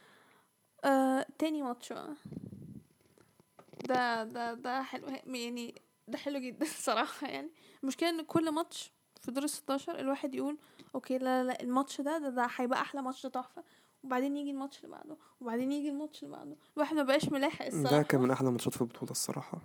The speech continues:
Speaker 1: مم.
Speaker 2: آه، إيطاليا والنمسا اتنين واحد.
Speaker 1: يعني حاجة كانت غير متوقعة.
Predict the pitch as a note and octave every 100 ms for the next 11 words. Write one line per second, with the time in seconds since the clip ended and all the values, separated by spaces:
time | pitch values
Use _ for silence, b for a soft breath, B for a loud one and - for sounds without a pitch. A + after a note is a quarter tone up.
0 | - C4+ C4 B3 A#3+ A2+ A2 A2 A2+ F3
1 | C3 A#2+ A#2+ A2 A2+ A#2 A2+ A2+ A2+ A#2+
2 | - - - - - _ _ _ _ _
3 | _ _ _ _ _ _ _ - - B3+
4 | B3 B3+ C#4 D4 C4+ B3+ - - D#4+ D#4
5 | B B B B B _ - C4 C4 C#4
6 | C#4+ C#4+ C4 B3+ C4+ C#4+